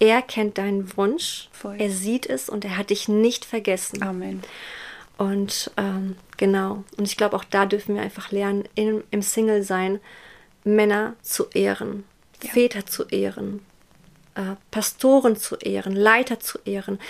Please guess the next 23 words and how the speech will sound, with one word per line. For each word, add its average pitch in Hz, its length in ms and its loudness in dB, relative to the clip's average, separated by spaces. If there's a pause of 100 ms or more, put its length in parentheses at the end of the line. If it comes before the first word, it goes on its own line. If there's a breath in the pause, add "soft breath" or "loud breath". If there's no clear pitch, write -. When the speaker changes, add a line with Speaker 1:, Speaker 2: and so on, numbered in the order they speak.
(200 loud breath)
Speaker 1:
Ich - 180 -4
finde, 339 160 6
es 277 160 0
geht 262 220 2
nicht 240 180 -2
nur 233 120 4
hier 233 300 2
um 214 140 4
die 196 180 -4
Ehe. 202 380 4 (220)
Er 214 100 2
sagt 220 300 0
ja 208 220 0
auch, 208 220 0 (920 loud breath)
wie 247 360 4
auch. 190 260 4
Speaker 2:
Mhm. 190 320 -4
Speaker 1:
Vorher 247 380 4
geht 214 180 2
er 208 60 0
darauf 196 360 0
ein, 214 320 2
wie 220 540 -2